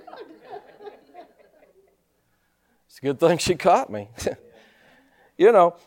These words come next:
but my point is, is, you know, God, God, God got a, he, he left us here to go out into the world,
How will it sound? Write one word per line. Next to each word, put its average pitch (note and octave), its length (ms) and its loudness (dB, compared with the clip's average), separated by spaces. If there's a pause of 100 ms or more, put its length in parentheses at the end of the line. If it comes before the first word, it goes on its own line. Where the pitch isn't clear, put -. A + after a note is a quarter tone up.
(100)
but G#3+ 160 0
my A#3+ 160 4
point A#3 480 2 (480)
is, E3+ 380 0
is, F3+ 240 0 (120)
you G#3+ 140 -4
know, G3+ 100 6
God, G#3 600 2 (160)
God, A3 540 0
God D4 320 2
got A3+ 240 4
a, F#3+ 120 -2
he, B3+ 200 -6
he C4 200 -6
left C#4 380 -2
us F#3 220 -2
here B3 180 -8
to G3 80 -4
go G3+ 180 2
out G3 200 6
into A3 280 -4
the F#3+ 100 0
world, D3+ 560 0